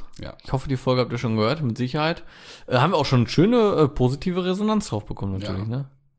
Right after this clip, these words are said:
Speaker 1: Ja, vom Feinsten. Das ist auch, ne, also macht ja nicht nur uns Spaß, die Mietsfolgen, macht auch der Hörerschaft
Speaker 2: Ja,
Speaker 1: Spaß.
Speaker 2: natürlich. Und ist ja auch sehr wertvoll. Gerade jetzt auch so eine Glossboss-Folge.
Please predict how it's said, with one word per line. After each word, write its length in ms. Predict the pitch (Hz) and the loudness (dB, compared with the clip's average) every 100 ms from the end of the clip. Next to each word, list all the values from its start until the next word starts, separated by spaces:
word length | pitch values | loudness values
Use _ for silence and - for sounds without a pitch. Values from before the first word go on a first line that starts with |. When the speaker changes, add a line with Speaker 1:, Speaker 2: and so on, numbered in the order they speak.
| _ | _
Speaker 1:
Ja, 100 | - | -8
vom 180 | - 104 | -4 -4
Feinsten. 420 | 104 220 - - - _ _ _ - | -4 -6 -8 -12 -20 _ _ _ -6
Das 100 | 131 | -4
ist 140 | 170 175 | 0 2
auch, 180 | 139 | 0
ne, 320 | 143 170 160 147 101 | 0 -4 -6 -10 -8
also 220 | 147 165 | -6 -4
macht 220 | 165 190 | -2 -2
ja 60 | 170 | -2
nicht 140 | 175 | -2
nur 100 | 156 | 0
uns 120 | 160 202 | -2 -2
Spaß, 260 | - - | -2 0
die 80 | - | 2
Mietsfolgen, 440 | 147 156 - 143 139 | 2 2 0 2 2
macht 160 | 139 | 0
auch 140 | 139 123 | -2 -4
der 260 | 117 107 | -4 -2
Hörerschaft 480 | 117 170 151 - 117 | -2 -2 -4 -6 -2
Speaker 2:
Ja, 60 | 120 | 0
Speaker 1:
Spaß. 80 | 110 | 2
Speaker 2:
natürlich. 320 | 117 123 - | 2 0 2
Und 220 | 170 202 | 2 2
ist 240 | - 131 135 | -2 -2 2
ja 80 | |
auch 100 | 117 | 0
sehr 180 | 110 110 | 2 0
wertvoll. 440 | 113 120 - 92 - | 2 0 -2 -8 -2
Gerade 280 | 117 117 139 | 2 4 4
jetzt 100 | - | 2
auch 80 | 117 | 0
so 100 | 113 | 0
eine 80 | 104 | 2
Glossboss-Folge. 720 | 123 - 95 - 92 98 135 | 2 2 -2 -2 0 0 -2